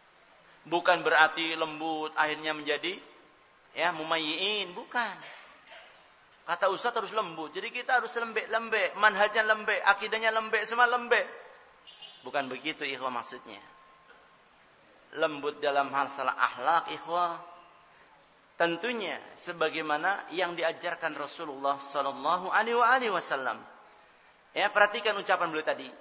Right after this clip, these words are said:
betapa indah iman disertai dengan, ya, dihiasi dengan ilmu. Betapa indahnya ilmu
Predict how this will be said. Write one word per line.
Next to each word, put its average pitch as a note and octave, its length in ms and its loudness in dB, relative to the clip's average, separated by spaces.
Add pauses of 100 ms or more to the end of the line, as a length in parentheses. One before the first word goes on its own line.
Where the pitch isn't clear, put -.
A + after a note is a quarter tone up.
(120)
betapa E3+ 480 4
indah D#3 400 0 (240)
iman D3 480 0
disertai F3+ 560 0
dengan, D3+ 320 -2 (480)
ya, F3 240 2 (480)
dihiasi F#3 400 4
dengan D#3 240 -2
ilmu. C#3 400 -8 (400)
Betapa G3+ 560 6
indahnya G3 560 0
ilmu D3 400 -4